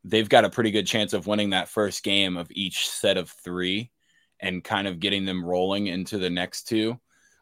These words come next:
I think it's kind of the opposite here for Texas. I think they're gonna have trouble in those first of the three games, and it might set them on a downwards trend.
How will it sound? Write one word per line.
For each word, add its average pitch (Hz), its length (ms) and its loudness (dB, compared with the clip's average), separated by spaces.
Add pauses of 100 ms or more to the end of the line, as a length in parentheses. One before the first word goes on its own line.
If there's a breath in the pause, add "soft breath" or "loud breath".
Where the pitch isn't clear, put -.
(120 soft breath)
I 113 140 2
think 180 320 -2
it's - 160 -2
kind 117 240 0
of 95 60 -4
the 95 160 -6
opposite - 560 -2
here 90 320 -4
for - 220 -10
Texas. - 680 -4
I 107 160 0
think 101 380 -4
they're 110 180 0
gonna 98 260 -6
have 92 220 -2
trouble 123 540 4
in 92 180 -4
those 87 300 -4
first - 480 -4
of 90 200 -6
the 85 120 -6
three 95 340 -4
games, 87 480 -2
and 92 160 -6
it 78 80 -6
might 101 300 -4
set - 340 -2
them 101 240 -4
on 90 140 -2
a 82 60 -6
downwards 113 680 -2
trend. 135 440 -4